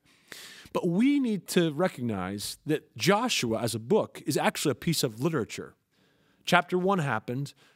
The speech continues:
chapter two happens, chapter three happens. But why is chapter two, this little story about Rahab, included here? Back at the beginning, I mentioned, though, that a good author, a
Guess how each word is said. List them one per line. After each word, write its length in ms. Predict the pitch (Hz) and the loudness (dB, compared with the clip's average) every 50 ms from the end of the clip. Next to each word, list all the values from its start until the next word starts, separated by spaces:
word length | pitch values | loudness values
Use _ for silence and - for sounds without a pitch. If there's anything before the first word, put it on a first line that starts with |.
| _ | _
chapter 240 | - 170 160 - 135 | 2 2 2 2 0
two 220 | - - 214 190 | 0 0 0 2
happens, 440 | 156 139 117 120 - 139 139 131 - - _ - | 2 0 -2 -2 -2 -6 -8 -8 -10 -14 _ -6
chapter 200 | - 156 - 139 | -4 -4 -4 -6
three 340 | - - 202 220 220 196 | -10 -8 -6 -4 -4 -2
happens. 600 | 143 120 92 90 - - 87 101 135 - - - - _ _ _ _ _ _ _ _ _ _ _ _ _ _ _ | -2 -4 -6 -6 -8 -12 -16 -18 -16 -16 -18 -18 -20 _ _ _ _ _ _ _ _ _ _ _ _ _ _ _
But 160 | - 180 196 | 0 0 2
why 300 | 160 196 254 269 294 311 | 4 4 6 6 4 4
is 200 | 262 233 185 - - | 2 2 0 0 -2
chapter 320 | - - 196 185 180 165 | -2 -2 -2 -2 -2 -4
two, 560 | - - - - 220 202 147 117 113 127 123 - | -4 -4 -2 0 2 2 2 0 -2 -4 -4 -2
this 180 | - 170 - - | 0 0 0 2
little 140 | 190 196 175 | 0 0 2
story 540 | - - - - 214 226 208 180 151 143 151 | 2 0 0 0 2 2 2 2 2 -2 -4
about 340 | - 120 131 127 - 135 | -4 -4 -4 -4 -4 -4
Rahab, 460 | 143 165 180 156 135 123 113 127 123 - | -4 -4 -4 -2 -2 -2 -4 -4 -6 -6
included 460 | - 156 147 - - 254 254 175 - - | -8 -8 -6 -4 -2 -2 -2 -2 -4 -4
here? 240 | - - - - _ _ _ _ _ _ _ _ _ _ _ _ _ _ _ _ _ - - - | -8 -16 -16 -18 _ _ _ _ _ _ _ _ _ _ _ _ _ _ _ _ _ -20 -6 0
Back 200 | - 175 214 - | 2 4 4 4
at 60 | 226 220 | 2 0
the 80 | 254 | 0
beginning, 440 | 202 202 196 170 175 254 240 214 175 | 0 0 2 4 4 4 6 4 2
I 80 | 156 143 | 0 0
mentioned, 520 | 147 165 220 254 - - - 190 151 139 | 0 0 0 0 0 -2 -2 -4 -2 -2
though, 320 | 127 123 117 117 127 139 - _ _ _ | -2 -2 -2 -2 -4 -6 -12 _ _ _
that 100 | 156 175 | 0 0
a 80 | 165 147 | 0 0
good 300 | 131 110 - 240 240 185 - | 0 2 2 2 2 2 0
author, 420 | - 165 135 120 - - 139 151 - | 2 2 2 2 0 0 0 0 2
a 200 | 131 135 127 | 0 0 -2